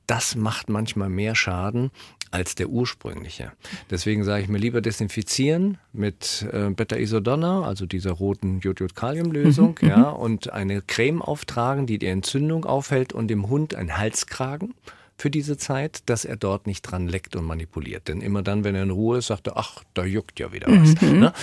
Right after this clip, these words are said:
Speaker 1: Wenn er Gassi geht, denkt er an nichts anderes, aber wenn er zu Hause ist, erinnert sich, da war was.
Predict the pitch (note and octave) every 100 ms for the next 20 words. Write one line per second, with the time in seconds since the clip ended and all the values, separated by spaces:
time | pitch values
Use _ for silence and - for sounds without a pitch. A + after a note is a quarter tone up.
0 | B2 G#2+ G2 G2 A2+ - A2 A#2 - G#2
1 | G2+ F#2 F#2+ - - D3 E3+ F3+ - A2
2 | G#2 G2+ F#2+ F#2 - E2 F#2+ F#2+ E2+ -
3 | D2+ D2+ D2+ - D2 - A#2 A2+ G2 -
4 | -